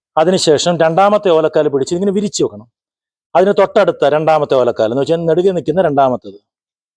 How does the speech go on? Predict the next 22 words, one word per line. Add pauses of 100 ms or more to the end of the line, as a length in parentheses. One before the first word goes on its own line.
(880)
ഒന്ന്
വിട്ടിട്ടുള്ള
അടുത്ത
ഓല, (140)
അതിങ്ങനെ
വിരിച്ച്
ഇങ്ങനെ
കയറ്റും. (960)
അതിനുശേഷം (580)
ഈ (100)
അടിയിൽ
നിൽക്കുന്ന, (160)
ഇപ്പം
വെച്ച
ഓലക്കാലിൻ്റെ
അടിയിൽ
നിൽക്കുന്ന
രണ്ട് (300)
ഓലക്കാലുകളുടെ (960)
അടിയിലേക്ക് (520)
ഈ (140)
ഓലക്കാലല്ല,